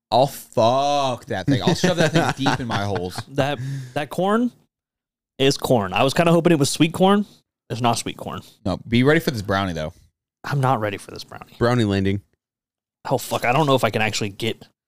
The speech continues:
Speaker 1: You gotta save some for Cody.
Speaker 2: Sounds like you're tussling in the woods. <laughs> Those sprinkles
Speaker 3: It sounds
Speaker 2: running
Speaker 3: like,
Speaker 2: around.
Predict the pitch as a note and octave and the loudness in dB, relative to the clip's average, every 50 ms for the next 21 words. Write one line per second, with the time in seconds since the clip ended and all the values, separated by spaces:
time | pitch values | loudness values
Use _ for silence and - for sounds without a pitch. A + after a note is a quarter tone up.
0 | _ _ _ _ _ _ _ - A2 A2+ A#2 - C#3 B2+ - C3+ A#2+ A#2+ - - | _ _ _ _ _ _ _ 0 2 2 4 4 2 2 0 -2 -4 -4 0 0
1 | B2 A2+ F#2+ F2+ - _ _ _ _ _ _ _ _ _ _ _ _ _ _ _ | 2 2 2 -2 -6 _ _ _ _ _ _ _ _ _ _ _ _ _ _ _
2 | _ _ _ _ _ _ - - - - - - - _ - - - - - - | _ _ _ _ _ _ -12 -12 -12 -14 -18 -20 -20 _ -20 -20 -8 -4 -2 0
3 | A#2 B2+ C3+ B2+ G#2+ F2 - _ _ _ _ - - B2 - - C3+ B2 A2+ G#2+ | 0 0 0 0 -2 -2 -2 _ _ _ _ -4 -2 -2 0 0 0 2 2 2
4 | F2 E2 G2+ B2+ C3 G#2+ G2 - - F#4+ - - - - - A3 - E4+ F4+ G#3 | 2 4 4 4 4 2 0 -2 -4 -4 -4 -4 -2 -2 -2 2 2 2 0 2
5 | - G#3 G#3+ G#3+ - G3+ G3 F#3 F3 F#3 F#3 D#3 - D3 D#3+ - - F3 E3+ E3+ | 0 0 2 2 2 2 2 2 2 0 0 -2 -2 -2 0 2 2 2 2 4
6 | D#3+ D#3+ E3+ F3 E3+ E3 E3 D#3 D#3 D#3 D#3+ D3+ D3+ D#3+ | 4 4 4 4 4 4 4 4 2 2 2 0 -2 -2